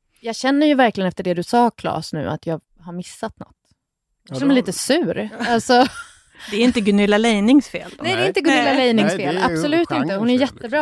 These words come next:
Speaker 2: liksom.
Speaker 1: men, men, ja. Nej, men jag
Speaker 3: Mm.
Speaker 1: känner mig lite utanför och det känns inte kul. Ehm, skulle ni rekommendera någon att läsa den här boken och vem i så fall?
Speaker 3: Ja, men absolut. Alltså, det är ju absolut en bok, eh,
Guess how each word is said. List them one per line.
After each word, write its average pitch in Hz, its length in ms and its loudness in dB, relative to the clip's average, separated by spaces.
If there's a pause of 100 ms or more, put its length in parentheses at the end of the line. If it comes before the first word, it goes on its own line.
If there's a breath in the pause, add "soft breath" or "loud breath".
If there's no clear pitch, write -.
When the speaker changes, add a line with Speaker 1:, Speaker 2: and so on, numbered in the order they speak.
Speaker 2:
liksom. 185 80 -4
Speaker 1:
men, 220 240 0
men, 214 520 -4
ja. 233 280 -2
Nej, 240 160 -4
men 262 100 2
jag 269 300 2
Speaker 3:
Mm. 220 160 -8
Speaker 1:
känner 294 140 0
mig 269 80 2
lite 262 160 -2
utanför 214 400 -6
och 170 80 -6
det 196 100 -6
känns 208 200 -4
inte 202 140 -6
kul. - 200 -12 (720 loud breath)
Ehm, 254 840 4 (460)
skulle 302 320 -6
ni 302 160 2
rekommendera 294 1200 0
någon 202 340 -2
att 185 160 -6
läsa 180 260 -4
den 170 120 -4
här 165 120 -4
boken 165 300 -10
och 160 60 -10
vem 185 140 -10
i 185 40 -14
så - 140 -10
fall? - 140 -16 (1300)
Speaker 3:
Ja, 180 360 -2
men 175 180 -4
absolut. 226 640 -4
Alltså, 190 180 -8
det 185 140 -8
är 185 40 -2
ju 185 140 -4
absolut 226 540 -6
en 170 100 -6
bok, - 380 -10
eh, - 420 -6